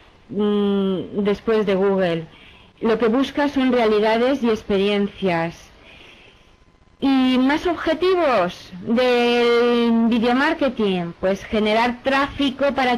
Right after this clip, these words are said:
que la gente conozca tu marca y tu imagen corporativa,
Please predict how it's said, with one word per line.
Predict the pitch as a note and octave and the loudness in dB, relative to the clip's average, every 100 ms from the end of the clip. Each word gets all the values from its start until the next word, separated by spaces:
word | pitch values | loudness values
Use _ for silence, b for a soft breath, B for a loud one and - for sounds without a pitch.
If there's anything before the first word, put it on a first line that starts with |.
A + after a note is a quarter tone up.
| A#3+ | -4
que | - A#3+ A3+ | -2 0 2
la | A#3 A#3 | 0 0
gente | C#4 C4 B3 A3+ | -2 0 0 -2
conozca | G#3+ A3 - G#3 | -2 -2 -4 -4
tu | G#3+ | -2
marca | A3 A3+ A3 A3 G#3+ G#3+ B B B | 0 0 -2 -4 -2 -2 B B B
y | F#3+ | -4
tu | A3+ | -2
imagen | A3 A3+ A3 A3 | 0 0 -2 -6
corporativa, | G#3 G3+ - F#3+ G3 B3+ B3 C4 C4+ | -4 -6 -2 -4 -2 -2 0 0 -2